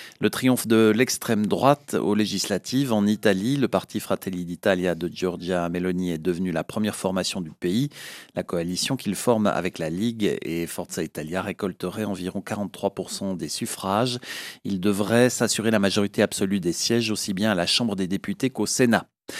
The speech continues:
Plus de deux cents vols ont été annulés hier dans l'archipel espagnol des Canaries, la conséquence de pluies torrentielles et des forts coups de vent liés à la tempête tropicale Hermine.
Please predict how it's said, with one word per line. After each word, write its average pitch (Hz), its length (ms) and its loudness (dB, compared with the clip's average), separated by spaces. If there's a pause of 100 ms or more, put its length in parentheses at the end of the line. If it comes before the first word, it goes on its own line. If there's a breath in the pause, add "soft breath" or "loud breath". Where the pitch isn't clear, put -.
(420 loud breath)
Plus 123 120 4
de 120 120 4
deux 139 120 4
cents 147 220 0
vols 135 320 10
ont 117 140 0
été 113 260 4
annulés 110 420 6
hier 101 280 6
dans 98 120 2
l'archipel 98 420 0
espagnol 95 420 0
des 92 100 0
Canaries, 123 480 0
la 113 140 0
conséquence 101 560 -6
de 78 80 -2
pluies - 260 -4
torrentielles 113 640 0
et 87 140 2
des 85 160 -2
forts - 380 0
coups 139 180 -8
de 117 60 -4
vent 117 260 0
liés 107 200 2
à 104 60 6
la 80 120 -2
tempête 117 360 -4
tropicale - 600 0
Hermine. 113 460 2